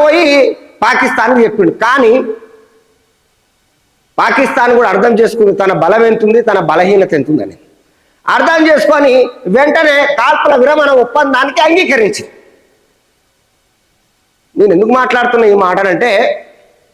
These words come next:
గతంలో అమెరికా ఎన్ని దేశాల మీద యుద్ధం చేసింది, ఏదైనా అనుకుంటే ఎట్లా సాధించింది అనే విషయాన్ని కూడా మనం మాట్లాడుకున్నట్టయితే, మరి అమెరికా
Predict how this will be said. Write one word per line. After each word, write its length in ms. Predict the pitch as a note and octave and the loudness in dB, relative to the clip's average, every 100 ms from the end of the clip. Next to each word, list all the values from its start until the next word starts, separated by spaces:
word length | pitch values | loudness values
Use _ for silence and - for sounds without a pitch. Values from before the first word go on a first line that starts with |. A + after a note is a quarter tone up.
| _ _ _ _ _ - | _ _ _ _ _ -12
గతంలో 580 | C3+ D3+ B3 C4+ C#4+ B3+ D4 D4 - - _ _ _ _ _ _ - F3+ | -6 -4 -2 0 2 2 0 -4 -8 -20 _ _ _ _ _ _ -4 -2
అమెరికా 400 | D4 D4 C#4 A#3+ C4 A3+ | 0 0 0 0 2 2
ఎన్ని 180 | B3 C#4 C#4 | 2 2 2
దేశాల 320 | C4 C4 A#3 A#3 | 2 0 0 2
మీద 140 | A3 A3+ F#3 | 2 2 2
యుద్ధం 240 | E3+ A3 G3 | 2 2 2
చేసింది, 380 | F#3+ G3 G#3 F#4 - _ _ _ _ _ _ _ _ - | 0 -2 -4 -6 -14 _ _ _ _ _ _ _ _ -2
ఏదైనా 440 | A#3+ C4+ C4+ C4 G#3 | 0 2 2 0 0
అనుకుంటే 380 | C4+ D4+ B3+ C4+ G#3+ | -2 -2 0 0 0
ఎట్లా 180 | B3 A#3 F3 | -2 -4 -2
సాధించింది 520 | G3+ A3 G#3+ G#3 G3 | 0 0 0 -2 0
అనే 80 | F3+ F3 | 0 0
విషయాన్ని 320 | E3+ E3+ D3+ | 0 -2 0
కూడా 120 | D#3+ C#3+ | -2 -2
మనం 140 | C3+ B2+ B2 | -2 -4 -6
మాట్లాడుకున్నట్టయితే, 800 | - F3+ E3 C#3+ B2+ C#3+ D#3 D4 D5 - - _ _ _ _ - | -4 -4 -2 -4 -2 -2 -2 -2 -4 -10 -16 _ _ _ _ -4
మరి 180 | C4+ B3+ F#3+ | -2 0 0
అమెరికా 420 | C4+ F4+ F4+ E4+ | 0 0 0 0